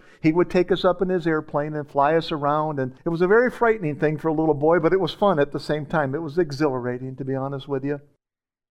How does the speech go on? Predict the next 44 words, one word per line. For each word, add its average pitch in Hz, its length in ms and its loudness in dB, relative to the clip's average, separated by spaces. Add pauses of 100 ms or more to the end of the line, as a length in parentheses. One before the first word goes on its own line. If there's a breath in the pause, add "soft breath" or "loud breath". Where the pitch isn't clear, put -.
(160)
And 202 140 4
then 247 260 4
after 208 400 2
several 202 380 2
years, 185 480 2
our 170 200 0
pastor 170 460 0
moved 151 280 -2
away, 156 300 0
and 156 80 -4
he 147 80 -4
moved 156 260 -4
to 175 80 -4
Oklahoma, 156 840 -4 (300)
and 143 180 0
there 160 160 2
he 156 120 -2
spent 151 340 -8
the 143 80 -2
rest 147 260 -4
of 143 80 -6
his 139 160 -4
years. 160 300 -4
But 185 160 0
about 240 420 0 (520)
twelve, 214 480 2
fifteen 208 380 0
years 185 240 -2
ago, 147 220 0
something 156 340 -6
like 156 240 -2
that, 156 320 2
he 185 120 2
happened 190 280 2
to 185 60 0
come 185 260 -2
back 175 240 2
into 170 160 -2
the 185 160 0
area 170 300 0
to 151 120 -6
visit 165 300 -4
his 170 200 -4
sister. - 520 -8